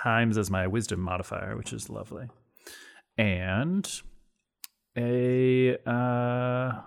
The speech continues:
what else? What else? What else? Second level four spell slot. That's always lovely.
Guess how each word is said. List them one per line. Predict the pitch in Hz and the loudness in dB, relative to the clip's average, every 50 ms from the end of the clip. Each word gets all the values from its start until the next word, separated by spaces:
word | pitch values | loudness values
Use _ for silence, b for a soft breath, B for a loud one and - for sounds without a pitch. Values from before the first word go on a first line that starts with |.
| - - - 165 | -18 -20 -14 -8
what | 160 - | -6 -4
else? | - 87 67 98 - - - | -4 -4 -4 -4 -6 -6 -6
What | - - | -6 -6
else? | - 71 - - - | -6 -6 -6 -6 -6
What | 67 67 | -6 -4
else? | 73 73 - 95 90 - - - - - - _ _ _ _ _ _ _ _ _ - | -4 -2 -4 -4 -6 -8 -12 -14 -16 -18 -20 _ _ _ _ _ _ _ _ _ -12
Second | - - 135 120 - 131 123 | 0 2 2 4 4 2 0
level | 117 107 110 110 | 0 0 0 0
four | - - - 104 95 98 101 101 104 104 110 - - _ _ | -2 0 0 0 2 2 2 2 2 0 -2 -6 -14 _ _
spell | - - - - 95 92 90 98 | -12 -12 -8 -6 -4 -4 -4 -4
slot. | - - - 95 85 90 101 113 - - | -6 -6 -6 -6 -4 -4 -4 -4 -6 -8
That's | - 113 104 - - | -8 -8 -6 -4 -2
always | 92 90 92 - - | -2 -2 -2 -4 -6
lovely. | 98 92 95 107 107 107 | -8 -8 -8 -8 -8 -10